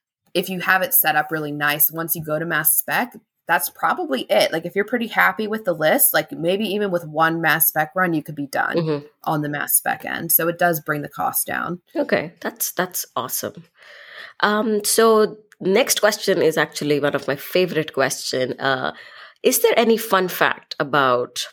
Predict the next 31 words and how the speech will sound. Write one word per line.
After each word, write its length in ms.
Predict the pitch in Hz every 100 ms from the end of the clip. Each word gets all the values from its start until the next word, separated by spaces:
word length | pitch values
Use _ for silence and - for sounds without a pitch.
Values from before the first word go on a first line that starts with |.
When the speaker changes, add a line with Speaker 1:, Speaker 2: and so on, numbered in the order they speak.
| -
Speaker 2:
proximity 600 | 151 - 135 139 139 131
labeling 680 | 131 127 - - - 117 - _
in 120 | 123 131
general? 460 | 127 120 - - - _ _ _ _ _ _ _ - _ _ _ _ -
Speaker 1:
Um, 440 | 180 175 170 175 - _ - _ _ _ _
I 100 | 208
think 420 | 240 262 415 - -
kind 260 | - 240 269
of 100 | 240
the 100 | 185
fun 340 | - 180 208
fact 380 | 240 208 185 180
about 320 | 165 160 160
it 120 | 156 -
is 280 | 170 170 -
because 300 | 180 175 214
it's 200 | 254 - -
so 300 | - 196 214
new, 560 | 196 165 165 202 294 - _ - _
people 560 | - 226 226 254 247 - - -
are 580 | 196 196 190 175 156 - _
just 240 | 196 196 -
starting 380 | - 170 190 202
to 100 | 190
use 220 | 170 185
it 40 |
in 80 | 196
all 160 | 180 185
these 260 | 190 175
different, 480 | - 180 - 180 165 -
um, 340 | 156 151 147